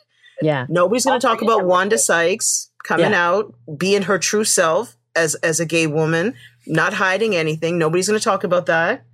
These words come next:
Speaker 2: Nobody's even gonna talk about Elliot Page making his first public appearance,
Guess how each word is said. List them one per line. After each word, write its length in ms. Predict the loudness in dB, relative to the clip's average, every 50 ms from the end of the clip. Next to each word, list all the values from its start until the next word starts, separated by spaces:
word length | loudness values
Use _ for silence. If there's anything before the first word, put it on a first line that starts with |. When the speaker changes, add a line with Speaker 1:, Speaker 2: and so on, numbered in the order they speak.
| _ _ _ _ _ -20 -14 -6
Speaker 2:
Nobody's 400 | -2 0 0 2 0 0 -2 0 0
even 180 | 0 2 2
gonna 140 | 2 2 0
talk 260 | 0 0 0 0 0
about 320 | 0 0 0 0 -2 -2 -2
Elliot 400 | 0 0 2 2 2 2 0 0
Page 480 | 0 0 2 2 2 0 0 -2 -2 0
making 480 | 2 0 0 2 0 0 0 0 -2 -6 -16 _ _ _ _ 0
his 280 | 2 2 2 2 0
first 600 | -4 -4 -2 0 2 2 2 2 0 -2 -4 -6 -4
public 420 | -2 0 0 0 0 0 -2 0 -2
appearance, 680 | -6 -6 -2 0 2 2 4 2 2 0 0 -2 -4 -4